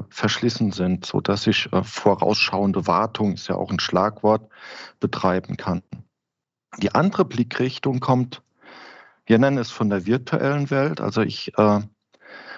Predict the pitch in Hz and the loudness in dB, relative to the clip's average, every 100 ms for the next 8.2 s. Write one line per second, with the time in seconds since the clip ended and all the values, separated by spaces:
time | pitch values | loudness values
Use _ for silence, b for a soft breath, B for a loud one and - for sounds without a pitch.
0 | B 127 - 127 139 139 110 110 113 117 | B -2 2 4 4 4 -2 -4 -4 -6
1 | - - 104 - - 110 135 185 - - | -8 -2 -2 -2 -2 -2 0 -2 -4 -10
2 | - 104 - 110 104 - 107 135 147 - | 0 0 0 -2 -2 0 2 2 -2 -2
3 | 123 - 127 123 117 - 117 117 113 110 | -2 -2 0 2 2 2 -2 0 -2 0
4 | 123 127 135 123 - 117 - 151 139 120 | -2 2 2 2 -4 -6 -2 2 4 4
5 | 117 127 127 123 117 113 113 107 107 101 | 4 2 2 0 2 2 2 4 2 4
6 | 120 117 113 107 104 104 110 120 - - | 2 2 2 2 2 2 2 0 -6 -2
7 | 107 - 110 - - - 113 107 110 110 | 0 2 0 0 -4 -6 0 2 0 0
8 | 151 165 | -2 -2